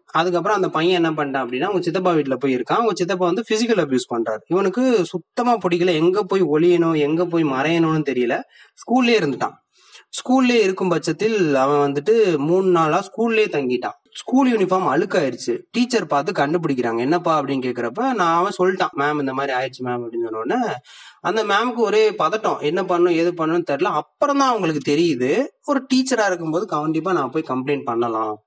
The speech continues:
அப்படிங்கிற மாதிரி ஒரு கம்ப்ளைண்ட்டுக்கு போய் கொடுக்குறாங்க. அதே மாதிரி என்னோட பேர்லாம் வெளியே விட வேண்டாம், எனக்கு வந்து சேஃப்டி வேணுங்கிற மாதிரி சொன்னாலும்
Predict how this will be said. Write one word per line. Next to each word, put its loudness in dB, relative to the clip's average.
அப்படிங்கிற -4
மாதிரி -4
ஒரு -2
கம்ப்ளைண்ட்டுக்கு -4
போய் 0
கொடுக்குறாங்க. 2
அதே 2
மாதிரி 2
என்னோட 2
பேர்லாம் 0
வெளியே 0
விட 0
வேண்டாம், -2
எனக்கு -6
வந்து 0
சேஃப்டி -4
வேணுங்கிற -2
மாதிரி -4
சொன்னாலும் -2